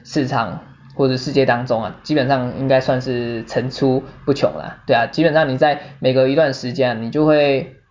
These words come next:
或多或少都会听到一则相关的骇，骇客消息啊。然后从这些事件当中啊，其实我们也可以了解到，也就是你要知道，没有任何一个平台或是交易所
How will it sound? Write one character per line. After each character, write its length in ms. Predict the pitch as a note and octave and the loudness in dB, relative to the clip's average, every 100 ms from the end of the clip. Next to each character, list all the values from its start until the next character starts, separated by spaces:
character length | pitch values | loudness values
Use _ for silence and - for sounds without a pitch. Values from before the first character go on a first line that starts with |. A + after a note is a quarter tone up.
| - | -4
或 100 | F#3+ | 2
多 140 | F3 E3+ | 4 4
或 80 | |
少 160 | D3+ G#2+ | 2 2
都 80 | C3+ | 2
会 80 | C3 | 2
听 180 | C3+ | 0
到 220 | C3 B2+ A#2+ | 2 2 2
一 80 | |
则 260 | B2+ A#2 A#2 - - - - | 0 0 -2 -6 -20 -20 -8
相 280 | - C3 C3 | -2 0 2
关 300 | C3 B2 A#2 | 0 0 -2
的 380 | A2 G#2+ A2 | 0 0 0
骇， 180 | C3 - - - | -4 -8 -12 -8
骇 180 | - C3+ | -4 0
客 200 | B2+ A#2 | 0 -2
消 240 | - A2 | -2 -4
息 240 | G#2+ - - | -4 -10 -14
啊。 140 | - _ _ _ _ _ _ _ _ _ | -18 _ _ _ _ _ _ _ _ _
然 140 | D3 | 2
后 260 | D#3+ D#3 - - - _ _ | 4 2 -4 -18 -20 _ _
从 200 | - C#3+ | -4 0
这 80 | D3 | 2
些 440 | D#3 C#3+ C#3 - _ _ _ - | 2 2 0 -6 _ _ _ -8
事 180 | E3+ | -2
件 180 | D3+ C3+ | 0 2
当 180 | B2+ B2+ | 0 -2
中 220 | B2+ A#2 | -2 -4
啊， 200 | A#2 D#3 - | -6 -10 -10
其 120 | C3 | -2
实 120 | C#3 | 2
我 100 | C3 | 2
们 140 | A2+ | 0
也 80 | A#2 | -6
可 100 | C3+ | -6
以 60 | A#2 | -4
了 160 | A2+ | -2
解 140 | B2 G2+ | -4 -2
到， 200 | A2+ F#2 | 0 0
也 240 | G#2+ A2+ | -4 -6
就 140 | A#2+ C#3 | -4 -2
是 480 | D3 C3 - - _ | 0 0 -2 -16 _
你 100 | - | -2
要 80 | C#3 | 0
知 140 | D#3 | 2
道， 240 | D3 B2 G2 | 2 2 2
没 120 | C#3 | 2
有 160 | F3+ D#3 | 2 2
任 280 | C#3+ F3+ | 0 0
何 120 | D3+ C#3 | 2 2
一 60 | |
个 80 | C3 | 2
平 220 | - A#2+ | -2 -6
台 160 | B2 A2 | -4 -2
或 120 | C3 | -4
是 280 | C3 B2 A#2+ | -4 -6 -4
交 240 | - C3 | 0 2
易 100 | B2+ | 0
所 380 | - - - | -4 -10 -12